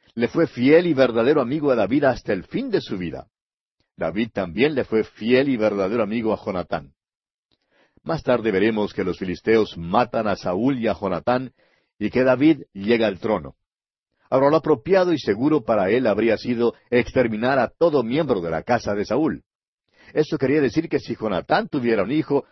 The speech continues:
habría sido matado también. Y el hecho es que Jonatán tenía un hijo. Lo vamos a conocer más adelante en esta historia. Su nombre era Mefiboset, y era cojo.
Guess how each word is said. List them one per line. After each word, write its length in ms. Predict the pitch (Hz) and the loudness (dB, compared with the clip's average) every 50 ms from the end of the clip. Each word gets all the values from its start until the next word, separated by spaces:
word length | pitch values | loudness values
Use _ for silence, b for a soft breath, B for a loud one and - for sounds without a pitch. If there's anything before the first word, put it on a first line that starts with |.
| B B B | B B B
habría 360 | 101 107 104 113 131 139 - | 0 0 2 2 2 2 2
sido 260 | - 147 143 151 143 | 2 2 2 2 2
matado 440 | 139 143 131 - 180 226 233 202 151 | 2 0 0 0 -2 -2 -2 -2 -4
también. 420 | - 107 95 85 80 73 67 64 _ _ _ _ _ _ _ _ _ _ _ _ _ _ _ _ _ _ | -4 -6 -6 -6 -8 -8 -10 -12 _ _ _ _ _ _ _ _ _ _ _ _ _ _ _ _ _ _
Y 100 | - 214 | -2 2
el 80 | 123 | 2
hecho 200 | 170 180 - 175 | 4 2 4 2
es 120 | 165 143 - | -2 -2 0
que 200 | - 143 135 110 - - | 0 0 0 0 -2 -4
Jonatán 400 | - 139 127 120 - 139 151 151 | -2 0 0 2 0 0 -2 -2
tenía 340 | 117 120 110 127 202 262 220 | 0 -2 -2 0 0 -2 -2
un 100 | 139 110 | -2 -2
hijo. 300 | 98 85 - 76 69 - _ _ _ _ _ _ _ _ _ | -6 -6 -8 -10 -14 -16 _ _ _ _ _ _ _ _ _
Lo 120 | 123 127 | -4 -2
vamos 280 | 131 160 165 151 135 - | -2 -2 -2 -2 -4 -4
a 80 | 120 | -6
conocer 380 | 101 107 104 95 87 - 123 117 | -6 -6 -8 -8 -4 -4 -4 -2
más 180 | 113 110 101 - | -2 -4 -4 -2
adelante 400 | 107 98 98 104 117 113 - 98 | -4 -2 -2 -2 -2 -4 -4 -6
en 100 | 98 104 | -4 -4
esta 180 | 95 - 101 | -4 -4 -6
historia. 480 | 87 - - - 87 80 69 67 62 - _ _ _ _ _ _ _ _ _ _ | -8 -8 -6 -6 -6 -6 -6 -10 -14 -16 _ _ _ _ _ _ _ _ _ _
Su 140 | _ - 120 | _ -4 0
nombre 360 | 127 147 160 151 139 139 131 | 0 2 2 2 2 2 4
era 240 | 135 139 131 117 - _ _ _ | 4 4 2 0 -2 _ _ _
Mefiboset, 880 | _ 101 107 123 123 - - 117 117 110 104 98 - - 127 113 87 - _ _ _ _ _ _ _ _ _ | _ -6 -4 -4 -4 -4 -4 -6 -4 -2 -2 -2 -2 -2 -2 -2 -2 -2 _ _ _ _ _ _ _ _ _
y 180 | _ 98 92 104 | _ -6 -2 0
era 180 | 117 120 123 - | 0 0 0 0
cojo. 380 | - 170 160 - - 80 - | 0 -2 -4 -4 -10 -16 -18